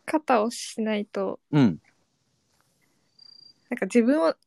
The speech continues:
Speaker 1: 納得させるためとかもあるかもしれないです。
Speaker 2: あー、なるほど。うん。<laughs> むっちゃわかる。
Speaker 1: <laughs> なんか、
Speaker 2: うん、うん。ちょっとどうぞどうぞ。うん。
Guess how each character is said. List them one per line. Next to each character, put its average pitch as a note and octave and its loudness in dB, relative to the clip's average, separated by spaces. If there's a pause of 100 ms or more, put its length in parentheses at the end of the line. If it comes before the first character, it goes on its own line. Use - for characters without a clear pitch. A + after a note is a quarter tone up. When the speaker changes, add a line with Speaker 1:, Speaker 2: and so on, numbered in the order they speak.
(160)
Speaker 1:
納 B3 0
得 - 0
さ - 0
せ - -2
る D4+ 2
た C4+ -2
め C4+ 0 (920)
と B3+ -8
か G3+ -4
も F#3 -8 (140)
あ A3 -8
る G#3+ -6
か F#3+ -12
も F3+ -12
し - -12
れ F#3 -10
な F3+ -8
い E3+ -10
で - -14
す。 - -10
Speaker 2:
あ D#3+ 0
ー、 A2+ -14
な A2 -8
る C3 0
ほ C3 6
ど。 G#2+ 4 (240)
う C3+ 8
ん。 A#2+ 8
<laughs> - -
む C3+ 6
っ - 2 (180)
ち - 4
ゃ - 6
わ D4 6
か C4+ 8
る。 G2 0
Speaker 1:
<laughs> - -10 (1900)
な - -6 (280)
ん C3 -6
か、 - -
Speaker 2:
う C3 0
ん、 A#2+ 2
う - -6
ん。 - -12
ち B2 -12
ょ - -4
っ - 2
と G#2 0
ど B2+ 4
う - -2
ぞ F#2+ 0
ど F#2+ 0
う E2+ -4
ぞ。 - -12
う G#2 -4
ん。 F#2 -4